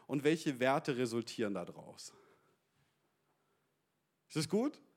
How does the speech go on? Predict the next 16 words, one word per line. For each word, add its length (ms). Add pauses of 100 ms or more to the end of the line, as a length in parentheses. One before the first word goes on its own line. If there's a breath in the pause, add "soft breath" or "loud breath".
Sollen 180
wir 60
da 100
mal 280 (220)
ein 220 (340)
bisschen? 520 (1400)
Es 120
dient 220
ja 100
dem 140
Verständnis. 720 (1800)
Warum 220
dienen 260
Menschen 340
dem 140
Geld? 460